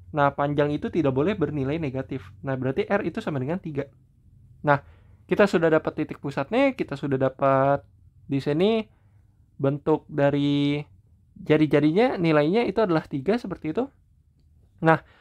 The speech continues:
berarti kita bisa konstruksi persamaan garis singgungnya menggunakan rumus yang ada di sini, yaitu Y dikurang dengan lima sama dengan apa? Sama dengan gradien dari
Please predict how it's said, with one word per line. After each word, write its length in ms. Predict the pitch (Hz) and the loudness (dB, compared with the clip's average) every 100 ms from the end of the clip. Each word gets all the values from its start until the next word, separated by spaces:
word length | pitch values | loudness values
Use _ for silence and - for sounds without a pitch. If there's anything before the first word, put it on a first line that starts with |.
| _ | _
berarti 240 | 170 175 254 | -4 -2 0
kita 160 | 254 247 | 2 2
bisa 240 | 196 233 | 0 -2
konstruksi 720 | 233 196 175 - 151 143 - 233 | 0 0 -2 -6 -2 -2 -2 -4
persamaan 640 | - 180 151 151 190 214 | -4 -2 0 4 2 2
garis 320 | 139 185 208 | 0 0 -2
singgungnya 560 | - - 135 147 208 156 | -6 -4 0 2 2 0
menggunakan 400 | 127 131 135 190 | -2 -8 -4 -2
rumus 320 | 175 143 - | -2 -4 -8
yang 160 | 147 139 | -10 -6
ada 160 | 139 | -4
di 240 | 151 151 151 | -2 -4 -6
sini, 320 | - 160 - _ _ _ _ 139 | -8 -8 -8 _ _ _ _ 0
yaitu 400 | 131 202 254 - | 2 6 4 2
Y 480 | 147 135 147 202 247 | -6 -2 2 2 2
dikurang 640 | 185 135 131 139 170 214 170 | -2 -6 -8 -4 -4 -2 -4
dengan 400 | 131 147 208 247 _ _ _ - | -4 -2 -2 -2 _ _ _ -6
lima 400 | 143 127 131 196 302 _ _ _ _ _ - _ _ _ | 0 2 2 0 -2 _ _ _ _ _ -20 _ _ _
sama 240 | 175 156 | 2 2
dengan 400 | 143 131 185 262 359 | 2 2 0 0 -8
apa? 400 | - 143 202 277 | -12 -2 0 0
Sama 320 | - 156 143 | -2 -2 0
dengan 400 | 131 151 262 262 _ _ _ - | 0 2 0 0 _ _ _ 0
gradien 640 | 143 143 220 269 208 262 _ _ _ _ - | 4 4 4 4 2 -2 _ _ _ _ -4
dari 480 | 143 139 147 147 | 0 2 2 0